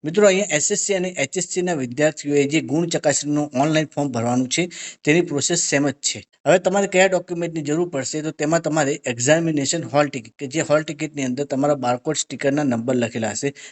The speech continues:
તે હોલ ટિકિટની જરૂર પડશે. હવે ઓનલાઈન ગુણ ચકાસણીનું ફોર્મ ભરવા માટે સૌપ્રથમ તમારે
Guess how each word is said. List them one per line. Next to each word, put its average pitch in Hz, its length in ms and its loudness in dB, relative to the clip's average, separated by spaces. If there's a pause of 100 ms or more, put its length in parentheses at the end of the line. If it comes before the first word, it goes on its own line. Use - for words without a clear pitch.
(100)
તે 151 80 2
હોલ 127 180 2
ટિકિટની 139 400 -2
જરૂર 113 260 0
પડશે. - 380 -8 (180)
હવે 143 80 2 (100)
ઓનલાઈન 214 380 6
ગુણ 208 140 0
ચકાસણીનું 170 500 0
ફોર્મ 180 220 -2
ભરવા 143 220 4
માટે 135 260 2
સૌપ્રથમ 143 480 0
તમારે 131 460 2